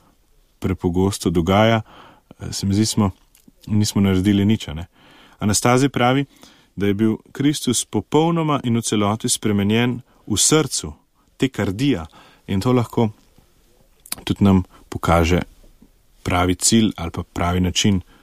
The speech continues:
eh, spremembe. Ko se pustimo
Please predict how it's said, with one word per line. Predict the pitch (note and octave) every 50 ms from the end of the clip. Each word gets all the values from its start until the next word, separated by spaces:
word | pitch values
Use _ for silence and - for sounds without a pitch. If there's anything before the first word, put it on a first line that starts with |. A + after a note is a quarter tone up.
| _ _ _ _ -
eh, | - - F#2+ F2 D#2+ D#2 -
spremembe. | - - - - - E2+ E2+ E2+ E2+ D#2+ D#2+ D#2+ D2+ - - - - _ _ _ _ _ _ _
Ko | - C#3
se | C3 - B2+
pustimo | A2 - G#2 - - - A#2+ A#2 A2 G2+